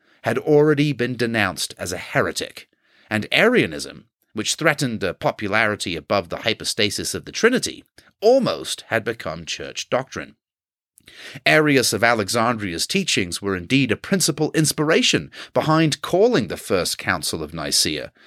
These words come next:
which would denounce his teaching thereat in formal decree, while simultaneously acting to centralize doctrine into a commonly acceptable whole. The fact is that rational texts, as we have defined them,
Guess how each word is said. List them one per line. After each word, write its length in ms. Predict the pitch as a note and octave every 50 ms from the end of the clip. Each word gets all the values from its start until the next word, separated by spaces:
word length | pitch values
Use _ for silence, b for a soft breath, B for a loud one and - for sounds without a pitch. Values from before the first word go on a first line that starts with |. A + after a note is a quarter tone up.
| B B B
which 220 | - A#2+ B2 -
would 160 | - B2 A2+
denounce 520 | A2+ A2 G#2 A2 C3 D#3+ E3 C3+ - - -
his 180 | F2+ E2 -
teaching 480 | - - G2 D2+ - - F2+ D#2+ D2+ D2+
thereat 480 | F2+ F2 E2 D#2+ G2 A#2 G#2+ - - _
in 120 | - F2+ E2+
formal 500 | - - - - C#3+ C#3+ C#3 B2+ G#2 F2+
decree, 640 | E2 E2+ D#2 - - - B3 B3 G2 - - - B B B B B
while 220 | - A#2 A#2+ A2 G#2
simultaneously 1000 | - - F3+ D#3 C3 A2+ - - G3 G3 F#3+ C#3 A2 - - - F2+ D#2+ D#2 B B B B
acting 440 | - - C#3 - - - B2 G#2+ F#2+
to 100 | - G2
centralize 640 | - - - C#3+ B2+ - - A#2 G#2 G2+ F#2+ E2+ -
doctrine 560 | - - C#3 B2 - - - F2+ D#2 D2+ D2 B B B
into 240 | - G#2 A2 A2 A2+
a 60 | G#2+
commonly 720 | G2+ - - - - F3+ E3+ D#3 C3+ A2+ G2+ E2 D2+ D#2 -
acceptable 680 | - - - - - D#3+ - - - - D#2+ E2 D#2+ D#2+
whole. 420 | - - C#2 C#2 - - - - _ _ _ _ _ _ B B B B B B B B B B B
The 80 | - B3+
fact 360 | A#3+ - C4+ C4+ G#3+ - -
is 440 | G3 G3+ D#3 D2+ B1+ - - - - _
that 160 | - G#2 D2
rational 600 | G2 A2+ D3+ F#3 G3+ F#3+ - - F#3 C3 F#2 D2+
texts, 680 | - - - F2 D2+ - - - - - - - - - -
as 280 | E2+ E2+ D#2+ D2+ -
we 200 | - F2+ G2 E2+
have 140 | F2 F2 D#2 -
defined 420 | - - - A#2+ A#2+ A#2 G#2 D#2+
them, 160 | C#2+ C2+ C#2